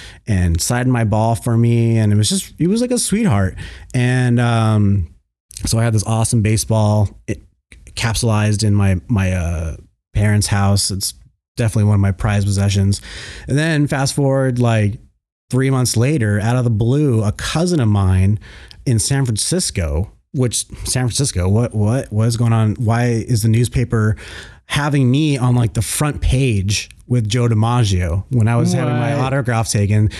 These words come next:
Speaker 1: some photographer was taking a photo and they were doing an article about Joe DiMaggio in San Francisco.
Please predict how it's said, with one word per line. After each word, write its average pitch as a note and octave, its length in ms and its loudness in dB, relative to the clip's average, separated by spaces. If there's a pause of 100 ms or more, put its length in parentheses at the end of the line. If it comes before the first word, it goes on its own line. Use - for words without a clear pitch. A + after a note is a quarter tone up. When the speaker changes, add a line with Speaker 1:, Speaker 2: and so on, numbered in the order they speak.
(140)
Speaker 1:
some A#2 160 -2
photographer A#2 520 0
was G#2+ 120 2
taking A2 200 2
a G#2+ 40 2
photo A2 460 0
and G2+ 160 2
they G#2+ 60 2
were G#2+ 120 2
doing A2 340 2
an G2+ 260 2
article A2 460 0
about F#2+ 300 0
Joe G#2+ 100 2
DiMaggio G#2+ 480 2
in G#2+ 100 2
San F3+ 220 -2
Francisco. F3+ 600 -4